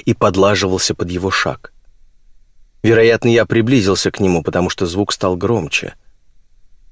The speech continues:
А потом к топоту прибавилось лошадиное фырканье, всего в двадцати футах от меня. Это изменило всё. Я понял, как только он сядет на лошадь,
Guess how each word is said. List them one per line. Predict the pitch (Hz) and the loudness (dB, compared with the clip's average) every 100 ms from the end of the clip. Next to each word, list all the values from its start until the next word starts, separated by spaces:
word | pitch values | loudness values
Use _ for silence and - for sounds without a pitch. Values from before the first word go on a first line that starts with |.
| - - - | -20 -20 -4
А | - | 0
потом | - 104 139 | 0 2 2
к | - | 0
топоту | - 135 143 143 | 0 0 0 0
прибавилось | 127 104 107 113 120 - - | 2 4 4 4 2 0 -2
лошадиное | 113 - 110 98 107 120 | 0 2 0 2 2 2
фырканье, | - 98 - 78 73 - - - | 2 0 -2 -4 -4 -6 -12 -10
всего | - - 92 95 | -4 0 4 2
в | 101 | 2
двадцати | 107 - 101 104 | 0 0 -4 -4
футах | - 107 98 - | -2 -4 -4 -6
от | - | -4
меня. | 110 98 - - - - - - - - - - - _ - | -4 -4 -8 -14 -20 -20 -20 -20 -20 -20 -20 -20 -20 _ -2
Это | 98 - 113 | -2 2 0
изменило | 104 123 107 95 120 | 2 2 2 2 0
всё. | - - - - _ _ - - _ _ - | -4 -6 -8 -12 _ _ -20 -20 _ _ 0
Я | 107 127 | 0 2
понял, | 113 87 80 | 2 2 0
как | - - | -2 -2
только | - 120 - | 0 0 0
он | 92 | 0
сядет | - 117 92 - | 0 0 0 0
на | 82 | -2
лошадь, | 104 135 - - | 0 -2 -6 -8